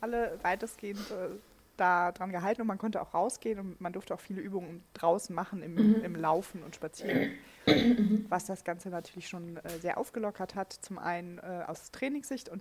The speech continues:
Speaker 1: zum anderen dann auch irgendwie gefühlt, äh, meinem Corona-Gefühl entsprechend angenehmer war, als wenn ich da jetzt irgendwie den ganzen Tag mit den Leuten in einem Raum hätte sitzen müssen. Das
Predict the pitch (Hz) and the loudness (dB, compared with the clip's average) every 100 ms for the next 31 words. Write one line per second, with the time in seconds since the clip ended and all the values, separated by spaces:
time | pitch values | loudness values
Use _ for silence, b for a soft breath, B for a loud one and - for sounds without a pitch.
0 | _ - 196 165 180 170 160 _ _ - | _ -10 -6 -2 -2 -4 -10 _ _ -20
1 | _ _ - 180 180 165 - 180 175 185 | _ _ -2 -2 0 -4 -6 -8 -6 -10
2 | - - 202 214 208 - - - 156 185 | -12 -10 -4 -4 -4 -12 -16 -14 -12 -2
3 | 175 196 196 185 - 202 208 240 185 170 | 0 0 -6 -10 -10 2 4 6 4 4
4 | - 185 170 170 - - 165 185 165 - | -6 -2 -2 -2 -6 -2 -2 -2 -8 -2
5 | 185 185 156 151 147 143 139 - - 156 | -2 0 -2 0 0 4 2 2 -4 -8
6 | 160 - 151 156 165 160 165 160 - 156 | -6 -4 -4 -6 -10 -10 -10 -10 -12 -12
7 | 170 160 165 160 170 165 170 165 165 160 | -10 -8 -6 -4 -6 -8 -8 -4 -4 -4
8 | 156 156 156 - 165 160 - B B B | -8 -8 -10 -14 -14 -14 -16 B B B
9 | B B _ _ _ - - - - - | B B _ _ _ -20 -20 -16 -8 -4